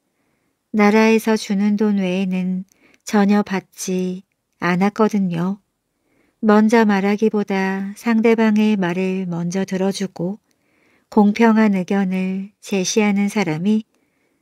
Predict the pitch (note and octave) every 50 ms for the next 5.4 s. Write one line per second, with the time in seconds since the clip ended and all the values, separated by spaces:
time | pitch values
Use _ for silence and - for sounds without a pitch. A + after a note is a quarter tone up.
0 | _ _ _ _ - - G#3 G#3 F#3+ F#3+ G3+ G3 G3 G3 G3 G3+ G3 G#3 G#3+ _
1 | _ _ _ - G3+ G3 G#3 G#3 G#3 G#3+ G#3 A3+ A3 G#3 A3+ A3 G#3+ - A3 G#3+
2 | G3+ G3+ G3+ - F3+ F3 F3 F3 F3 F3+ F#3+ - _ _ _ _ _ _ _ _
3 | _ _ _ _ _ _ _ _ _ _ _ _ _ _ _ _ _ _ _ _
4 | _ _ _ _ _ _ _ _ _ _ _ - - - A3+ A3 A3 A3 A3+ A3+
5 | A3+ A#3 A3+ A3+ A3+ A3+ A3 A3+